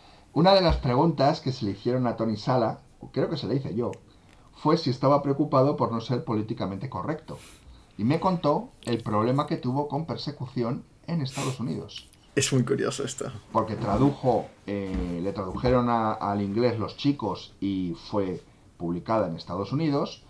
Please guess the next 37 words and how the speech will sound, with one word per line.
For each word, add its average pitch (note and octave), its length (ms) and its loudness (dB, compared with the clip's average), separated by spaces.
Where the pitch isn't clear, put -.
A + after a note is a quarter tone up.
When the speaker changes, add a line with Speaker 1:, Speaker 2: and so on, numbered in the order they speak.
Speaker 1:
y F#2+ 120 -4
el G2 100 -2
editor C3+ 500 0
tradujo A#2+ 640 0
Persecución B2 800 -2
y G2+ 120 -4
estaba B2+ 300 4
todo B2+ 220 6
preparado B2+ 540 2
para A2 180 0
que G#2 80 -6
Persecución F#2+ 540 -6
también A#2+ 260 0
fuera B2 260 0
publicada G2+ 460 -2
en A2+ 60 0
Estados G#2+ 100 -4
Speaker 2:
Pero C3+ 340 12
Speaker 1:
Unidos. C3 340 10
Speaker 2:
derechos D3 500 8
comprados, C#3+ 720 10
traducción C#3 580 6
hecha, C3 840 8
todo, B2+ 300 10
¿eh? B3 140 4
Todo C3+ 180 12
hecho C#3 180 8
y C#3 40 6
pagado. A#2 440 2
Speaker 1:
Pero D#3 260 8
hay, A3 120 12
amigo, G#3 440 10
en D3+ 80 0
Persecución, F3 920 4
Tony E3 240 4
Sala D3+ 400 6
tiene C#3+ 400 2